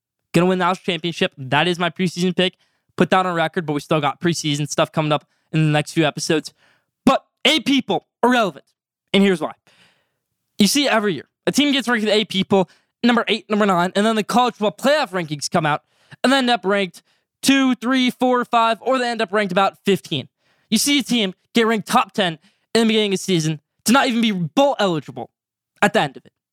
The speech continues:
It's happened before. It's gonna happen this year. Happens every single year where you see a major fluke and a major team that just comes out of nowhere, wasn't even close to being ranked in A P poll.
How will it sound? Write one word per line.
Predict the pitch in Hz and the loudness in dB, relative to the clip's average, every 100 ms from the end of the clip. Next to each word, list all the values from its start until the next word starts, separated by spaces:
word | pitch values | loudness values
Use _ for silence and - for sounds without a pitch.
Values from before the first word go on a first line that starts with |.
| _ _ _ | _ _ _
It's | 175 247 | 0 0
happened | 240 202 | 0 -2
before. | - 151 - _ _ _ - | -4 -4 -6 _ _ _ -4
It's | 170 | -2
gonna | 254 247 196 | 0 0 0
happen | 147 131 131 | -4 -6 -6
this | 139 135 | -4 -6
year. | 127 - 196 | -8 -12 0
Happens | 220 220 190 _ | 0 0 -8 _
every | 285 262 214 | -2 0 -4
single | - 170 147 | -6 -6 -4
year | 131 131 | -4 -4
where | 143 | -4
you | 151 | -4
see | - 240 - - - 165 | -2 -2 -4 -10 -4 0
a | 156 139 | 0 0
major | 202 202 | -2 -2
fluke | 196 170 160 _ - | -4 -2 -2 _ -2
and | 254 | 0
a | 262 | 0
major | 214 160 165 | -2 -4 -2
team | 196 175 _ - | 0 -2 _ -2
that | 190 | 0
just | 175 - | 0 -2
comes | 220 190 | -2 0
out | 185 180 | -2 0
of | |
nowhere, | 240 233 214 | 0 0 0
wasn't | 196 196 | -2 -2
even | 202 | -4
close | - 262 247 | -2 -2 -2
to | - | -4
being | 180 165 | -4 -2
ranked | 175 165 | -4 -2
in | |
A | 170 | -4
P | - 170 - _ _ - | -2 -4 -4 _ _ 0
poll. | 165 | 0